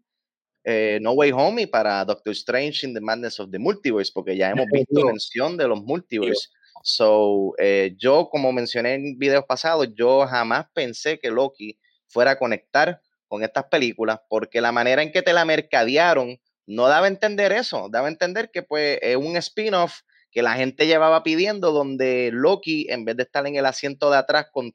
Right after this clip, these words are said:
Speaker 1: Thor en el asiento del frente y toda la atención era para Thor, ahora
Speaker 2: Ujú.
Speaker 1: se cambia el papel y, ¿verdad? Pues se le da ese reconocimiento y
Speaker 2: Completamente, completamente
Speaker 1: ese,
Speaker 2: de acuerdo.
Speaker 1: ese spotlight a Loki.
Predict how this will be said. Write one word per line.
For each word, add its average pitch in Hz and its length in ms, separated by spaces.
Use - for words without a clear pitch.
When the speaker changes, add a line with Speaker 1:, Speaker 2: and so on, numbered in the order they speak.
Speaker 1:
Thor 143 220
en 139 100
el 139 80
asiento 135 360
del 127 120
frente 160 380
y 110 40
toda 127 240
la 135 60
atención 131 400
era 131 160
para 123 180
Thor, 139 500
ahora 113 300
Speaker 2:
Ujú. - 80
Speaker 1:
se 117 140
cambia 117 260
el 123 80
papel 104 540
y, 107 280
¿verdad? 107 320
Pues 104 140
se 110 100
le 101 140
da 101 280
ese 117 220
reconocimiento 123 1000
y 107 60
Speaker 2:
Completamente, 101 80
completamente 131 320
Speaker 1:
ese, 143 80
Speaker 2:
de 139 60
acuerdo. 117 360
Speaker 1:
ese 113 160
spotlight 120 720
a 101 100
Loki. 123 420